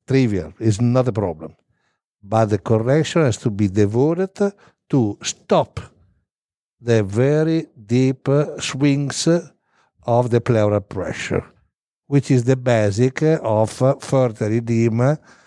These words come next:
and progression of the disease. So this is the aim. How to do it? Well, you have several, uh,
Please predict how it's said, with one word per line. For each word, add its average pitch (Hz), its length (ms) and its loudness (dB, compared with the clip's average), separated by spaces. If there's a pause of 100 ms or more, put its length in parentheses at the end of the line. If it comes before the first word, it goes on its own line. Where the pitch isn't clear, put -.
(200)
and 110 160 2
progression 113 540 0
of 95 140 -2
the 95 100 0
disease. 85 580 -8 (1300)
So 156 280 0
this 160 320 0
is 147 140 0
the 135 220 0
aim. 95 260 -2 (140)
How 196 220 0
to 180 180 0
do 127 260 0
it? 185 200 -2 (220)
Well, 233 360 -2
you 123 100 2
have 110 200 2
several, 107 560 2
uh, 87 440 -2